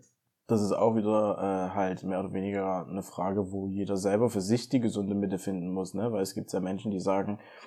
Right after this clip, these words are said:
mir reicht es zu, dass ich beispielsweise jetzt meinen Job,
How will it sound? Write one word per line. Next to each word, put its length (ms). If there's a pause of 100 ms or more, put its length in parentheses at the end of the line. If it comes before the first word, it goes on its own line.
(300)
mir 420
reicht 220
es 120
zu, 160
dass 180
ich 120
beispielsweise 580
jetzt 180
meinen 220
Job, 280